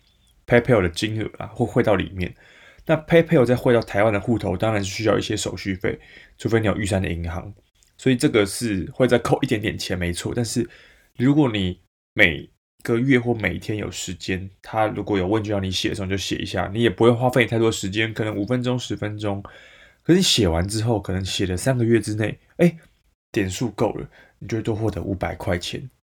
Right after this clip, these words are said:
其实我觉得是很棒的吧，这个不会花到你很多时间，但是会让你赚到一笔，哎，意外的钱。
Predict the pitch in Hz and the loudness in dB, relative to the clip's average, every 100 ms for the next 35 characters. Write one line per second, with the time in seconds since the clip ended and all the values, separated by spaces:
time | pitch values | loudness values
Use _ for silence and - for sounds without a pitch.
0 | _ _ _ _ _ _ - 151 151 104 | _ _ _ _ _ _ 2 8 8 8
1 | 101 110 98 85 98 92 76 71 - _ | 2 0 -2 4 4 4 -2 -10 -12 _
2 | _ _ _ _ - 165 139 - 123 120 | _ _ _ _ -4 0 0 -2 2 2
3 | 117 113 95 87 98 95 - 87 85 95 | 2 0 -2 -4 -6 -6 -10 -8 -8 -6
4 | 101 107 104 104 90 87 107 95 95 95 | -6 -6 -6 -4 -4 -6 -6 -4 -4 -4
5 | 98 - 110 - _ _ 165 123 113 98 | -10 -4 -4 -4 _ _ 0 2 2 0
6 | 82 - 110 | -2 -6 -8